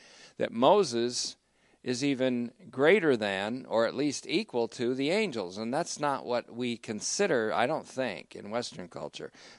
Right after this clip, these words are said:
But it is something that was very familiar to these people,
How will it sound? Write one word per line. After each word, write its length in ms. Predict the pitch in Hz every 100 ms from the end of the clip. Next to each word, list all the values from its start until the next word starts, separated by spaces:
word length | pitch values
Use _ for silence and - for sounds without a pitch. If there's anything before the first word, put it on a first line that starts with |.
| -
But 140 | 127
it 120 | 135
is 560 | 147 214 139 107 - - _ _ _ _ _ _ _ _ _ _
something 540 | - 135 120 127 120 117
that 160 | 117
was 220 | 117 113 104
very 240 | 120 113
familiar 440 | - 107 127 123 107
to 180 | 110
these 340 | 101 117 113 -
people, 480 | 107 92 - 58